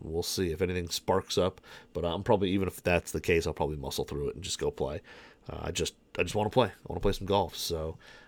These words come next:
uh, but, uh, yeah, things going, uh, like I said, decent with the swing. Um, I gotta make some putts. I gotta get off the tee a little better. Other than that, uh, you know, hitting the ball, you know, iron-wise, seven-wood-wise, really, really good.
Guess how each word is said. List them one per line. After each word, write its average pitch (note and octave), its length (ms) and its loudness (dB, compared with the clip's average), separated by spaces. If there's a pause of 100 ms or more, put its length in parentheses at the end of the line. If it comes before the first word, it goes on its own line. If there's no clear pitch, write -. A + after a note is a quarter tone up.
(140)
uh, E2 240 -4
but, F#2 320 -2
uh, G2 120 8
yeah, C#3 220 12
things B2+ 300 0
going, C3 340 4
uh, C3 260 4
like B2 160 4
I - 20 -6
said, G2+ 180 6
decent A#2 220 2
with A2+ 100 0
the F#2 80 -6
swing. E3 420 2 (460)
Um, F#2 400 -2 (400)
I - 40 -14
gotta B2 160 6
make A#2+ 120 4
some - 140 -8
putts. A#2 260 6
I G2+ 60 4
gotta G#2+ 160 6
get G2 60 4
off G2 100 2
the G2+ 40 -10
tee G2+ 180 2
a G2 40 8
little G2 160 6
better. F#2+ 380 4 (120)
Other G2 200 2
than E2 160 -4
that, F2+ 320 -2 (180)
uh, D#2+ 500 -6
you E2+ 120 -4
know, D#2+ 140 -4
hitting - 220 -8
the F#2 60 -4
ball, E2 400 2 (160)
you F2 80 -4
know, D#2+ 160 -6
iron-wise, D#2+ 560 -2
seven-wood-wise, D#2+ 1000 -2
really, D#2+ 280 0
really D2 200 -6
good. D#2 300 -4